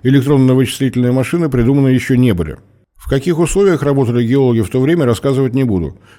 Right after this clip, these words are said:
Это роман потребуется, да еще и не один. Уральский регион для целей экономических исследований получил следующее территориальное деление. Северный подрайон,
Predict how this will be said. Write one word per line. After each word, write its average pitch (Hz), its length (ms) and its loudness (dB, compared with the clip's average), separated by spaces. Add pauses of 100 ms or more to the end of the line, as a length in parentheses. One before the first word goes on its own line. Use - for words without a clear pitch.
Это 139 220 -2
роман 139 260 2
потребуется, 98 560 -2
да 98 80 -2
еще 107 220 -2
и 139 80 0
не 120 100 0
один. 87 340 -2 (480)
Уральский 190 440 0
регион 196 440 0 (120)
для 127 220 0
целей 156 280 0
экономических 147 640 -4
исследований 175 420 -2
получил 147 400 -2
следующее 165 460 -2
территориальное 120 560 -2
деление. 98 480 -4 (640)
Северный 165 480 -2
подрайон, 131 540 -2